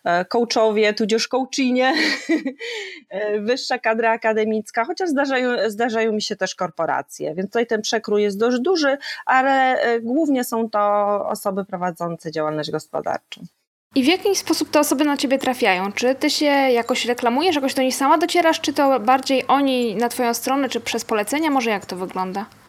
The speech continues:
Speaker 1: Mm, zazwyczaj trafiają do mnie, y, przez stronę. Y, z tego, co zdarza mi się robić, robić wywiad, to właśnie głównie jest to strona, media społecznościowe,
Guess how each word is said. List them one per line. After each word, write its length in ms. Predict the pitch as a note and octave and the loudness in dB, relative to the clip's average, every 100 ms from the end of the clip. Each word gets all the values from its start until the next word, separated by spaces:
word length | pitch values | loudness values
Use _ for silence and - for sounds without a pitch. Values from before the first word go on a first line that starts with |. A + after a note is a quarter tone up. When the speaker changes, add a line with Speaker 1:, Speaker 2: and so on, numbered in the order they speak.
| _ _ _ _ _ _ - | _ _ _ _ _ _ -4
Speaker 1:
Mm, 480 | G3 F#3+ G3 G3 G3+ | 0 0 0 -2 -4
zazwyczaj 560 | G3 A3 A3+ G#4+ G#4+ | 0 2 2 2 2
trafiają 460 | E4+ D4+ D#4 D#4+ C4+ | 2 0 2 2 4
do 100 | C4 | 4
mnie, 180 | C4 B3 | 2 2
y, 320 | A#3 G#3 G#3 | 0 0 0
przez 280 | G3+ B3+ - | 0 -4 -4
stronę. 760 | - G3+ F#3 F3 F3 F#3 D#4+ A3+ - F#3 F#3 F#3 F#3+ F#3+ F#3+ F#3+ | 0 0 2 0 0 0 -2 -6 -6 -4 0 0 0 -2 -2 -2
Y, 40 | |
z 40 | - | -2
tego, 220 | A3 G#3+ | 0 0
co 420 | A3 G#3 G3 A3+ | 2 2 4 4
zdarza 260 | G#3+ A#3 G#3+ | 4 2 2
mi 100 | A3+ | 2
się 160 | B3 | 4
robić, 440 | A3+ G#3+ G#3+ - A3+ G#3 G3+ | 4 4 0 0 -2 0 2
robić 300 | G#3 A3 G#3 | 2 0 0
wywiad, 480 | A3 G#3 F#3+ F#3+ - | 0 2 0 -2 -4
to 160 | G3 | -2
właśnie 540 | G3+ G#3 - G3+ G3 G3+ | 0 -2 0 0 0 -2
głównie 320 | A3+ C#4 A#3+ | 0 2 2
jest 140 | A3 | 0
to 100 | G3 | -4
strona, 500 | G3+ A#3+ A#3 B3+ C4+ D#4 _ _ _ _ _ - _ - | -4 -2 0 2 0 -2 _ _ _ _ _ -20 _ -6
media 400 | F3+ G#3 A#3 A#3+ | 0 0 2 -2
społecznościowe, 1040 | B3 A#3+ A#3+ A#3+ A#3+ B3 A#3 A3 G#3 | 0 0 2 -2 0 2 2 4 2